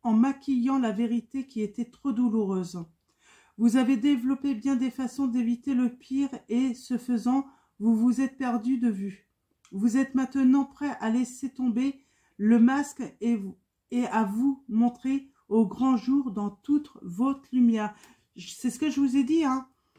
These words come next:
les vierges, vous allez être très lumineux, hein. Et on va finir avec l'archange Michael, avec une prière de l'archange Michael, les vierges. Donc, c'est exactement ce que je vous ai dit, vous allez être très lumineux,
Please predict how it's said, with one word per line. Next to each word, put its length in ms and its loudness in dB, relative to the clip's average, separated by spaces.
les 160 2
vierges, 380 0
vous 200 0
allez 160 4
être 260 -4
très 300 -4
lumineux, 560 6
hein. 200 -8
Et 140 -2
on 80 2
va 100 0
finir 400 0
avec 280 -6
l'archange 480 -4
Michael, 560 0
avec 300 -6
une 140 2
prière 400 -6
de 100 -4
l'archange 680 -4
Michael, 640 -2
les 300 0
vierges. 480 -2
Donc, 200 0
c'est 320 0
exactement 580 0
ce 120 -10
que 100 -6
je 100 -6
vous 160 -2
ai 60 0
dit, 180 -2
vous 200 -4
allez 160 0
être 200 -4
très 300 -4
lumineux, 580 2